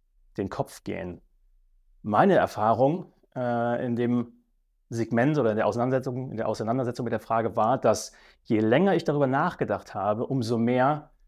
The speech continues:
hat sich da gezeigt und vor allen Dingen auch Dinge, die nicht, ja, intuitiv sich gezeigt haben, weil möglicherweise, ähm, Erfahrungen in der Vergangenheit damit verknüpft waren, wie zum Beispiel Angst oder Unsicherheit.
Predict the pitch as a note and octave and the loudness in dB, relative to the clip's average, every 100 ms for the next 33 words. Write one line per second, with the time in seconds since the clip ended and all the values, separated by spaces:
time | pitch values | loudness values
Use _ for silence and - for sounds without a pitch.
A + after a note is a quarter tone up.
0 | _ _ _ - B2+ - - A#2 G#2+ - | _ _ _ -4 -4 -2 -2 -2 -2 -4
1 | - D3+ D#3 A2+ - A#2+ A#2+ G3 F#3 A#2 | -2 0 2 -2 -2 0 2 4 4 2
2 | - - F#3 D#3+ D#3+ G#3+ - _ _ _ | 0 0 2 4 2 -2 -10 _ _ _
3 | _ _ _ _ E3 C#3+ D#3+ F3 - - | _ _ _ _ 4 6 6 2 -4 -12
4 | - _ _ - C3 C#3 D#3 E3+ E3+ E3+ | -20 _ _ -4 2 4 4 4 4 4
5 | G3+ - F3 F3 - F3+ F#3 - B2+ B2 | 0 -2 -2 -4 -2 0 0 2 2 4
6 | A#2+ D#3 G3 D#3 G3 D3+ D3 B2 C#3+ D3 | 4 6 6 4 2 2 2 4 6 4
7 | B2+ E3 F#3 _ - - _ _ - C3 | 2 0 -4 _ -20 -20 _ _ -2 0
8 | B2+ A#2 - C3+ D#3 D3+ D3 C3+ C3+ B2+ | 2 2 2 2 2 2 -2 0 0 4
9 | C#3 D#3 D3+ D3 C#3+ - - C3+ C#3 B2+ | 4 4 2 2 2 -2 -2 0 0 -2
10 | - D3+ - C#3+ C3 B2+ - B2+ - - | -4 -6 0 4 4 2 0 -2 -2 0
11 | E3 D3 - B2 F#3 F3 C3 F2+ F#2 F2 | 0 0 0 0 0 0 -2 -6 -4 -6
12 | - | -6